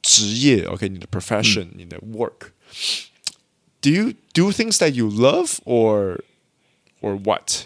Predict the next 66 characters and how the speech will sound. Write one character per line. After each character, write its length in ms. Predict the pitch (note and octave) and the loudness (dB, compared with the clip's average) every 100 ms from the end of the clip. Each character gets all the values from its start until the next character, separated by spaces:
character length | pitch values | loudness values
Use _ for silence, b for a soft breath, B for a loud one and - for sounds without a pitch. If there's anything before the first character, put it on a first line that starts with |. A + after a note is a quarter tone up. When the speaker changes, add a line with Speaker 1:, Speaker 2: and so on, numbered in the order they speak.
| _ | _
Speaker 1:
就 120 | D3 | -2
像 120 | F#3 D3 | 0 0
你 80 | |
讲， 260 | D3 A2 F#2 - | 0 -2 -2 -6
Speaker 2:
你 120 | A2+ | -6
是 140 | F#2+ | -2
要 80 | G#2+ | 0
选 140 | G#2 G2 | 2 4
Speaker 1:
现 100 | E3+ | 4
在 20 | |
的 40 | |
小 160 | D3+ A2 | 4 2
孩， 120 | A2 | 4
Speaker 2:
赚 140 | B2 G#2 | 4 4
钱 180 | G#2 | 4
的 60 | F#2+ | 2
职 40 | |
业 40 | G#3+ | 2
还 60 | |
是 60 | F2+ | 2
Speaker 1:
就 60 | F2 | 2
像， 40 | |
就 60 | F#3+ | 2
像 200 | G#3+ F3 | 2 2
你 80 | E3 | 2
讲， 220 | C3+ G#2 | 0 2
现 200 | - G3 | 0 2
在 100 | F3+ | 0
的 100 | D3 | 4
小 180 | C3 G2+ | 4 4
孩 140 | G2 | 0
子， 140 | G#2 G#2 | -4 -4
他 160 | B2 | -4
们 120 | C3 C#3 | -2 0
想 220 | - F#2+ | 0 2
要， 320 | A2+ A#2 G2 b b | 2 2 0 b b
他 120 | C#3 | -2
们 100 | C#3 | 0
的 40 | D3+ | 0
梦 200 | D#3+ B2 | 0 0
想 180 | F#2 | -4
就 80 | G2 | -4
是 140 | G#2 A#2 | -6 -2
当 220 | A2+ A2+ | -4 -2
YouTuber 580 | A2 G2+ A2 F#2+ E2 F2+ | -6 -4 -6 -4 -6 -8
或 80 | F2+ | -12
者 80 | F2+ | -10
当 140 | G2 G2 | -8 -2
streamer， 520 | - - G2 F#2 - b b b - | -2 -2 -6 -10 -14 b b b -4
那 200 | G3+ F3 - - | -2 -2 -8 -20
Speaker 2:
嗯。 80 | - C3 _ _ | -20 -20 _ _
Speaker 1:
他 120 | - G3+ | -6 0
们 100 | A3 | 2
喜 220 | - F#2+ | 2 0
欢 240 | G#2+ G#2 | -4 -2
啊， 160 | G2 G2+ - _ _ _ _ _ | -6 -10 -16 _ _ _ _ _
他 140 | - F3 | -10 -2
们 80 | F#3+ | 0
喜 100 | G#2+ | 0
欢 100 | G#2+ | -2
做 140 | A#2 | -4
这 80 | A2+ | -4
个 100 | G2+ | -6
东 160 | F#2 | -6
西 220 | F#2 - F2 | -6 -6 -6
啊。 180 | - | -12